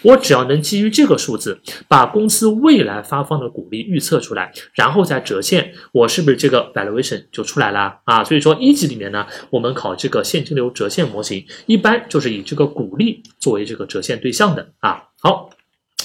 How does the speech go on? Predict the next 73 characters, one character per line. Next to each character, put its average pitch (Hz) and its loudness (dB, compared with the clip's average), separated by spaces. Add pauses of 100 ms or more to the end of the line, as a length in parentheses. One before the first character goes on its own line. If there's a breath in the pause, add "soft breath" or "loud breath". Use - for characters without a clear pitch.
那 202 4
么 214 6
怎 117 -2
么 214 6
通 240 2
过 214 6
这 156 0
个 147 0
股 101 -6
利 160 0 (220 loud breath)
折 131 2
现 147 0
模 127 0
型 117 -6 (220 loud breath)
去 127 -2
计 185 0
算 127 -4
这 117 -12
个 113 0
估 196 -4
值？ 101 -6 (180 loud breath)
我 131 2
们 131 0
先 269 2
讲 104 0
一 113 -10
个 - 0
比 - -2
较 156 2
简 - -10
单 131 -4
的， - -2 (100)
就 160 4
是 117 0
优 202 2
先 233 -2
股 - -14
的 92 -12
估 101 -12
值， 98 -12 (280 loud breath)
然 139 4
后 262 8
再 170 4
讲 95 -2
一 95 -10
个 123 -6
比 98 -12
较 92 -10
复 - -6
杂 92 -6
的， 92 -8
叫 117 0
做 107 -4
普 98 -12
通 156 -8
股 147 -12
的 80 -14
估 - -18
值， - -14 (120)
好 - -4
吧？ 143 4 (280 loud breath)
好， - 0
那 143 -2
么 131 -2
先 160 2
来 147 4
看 156 0
优 175 2
先 175 -2
股 113 -10
的 92 -10
估 101 -14
值。 - -16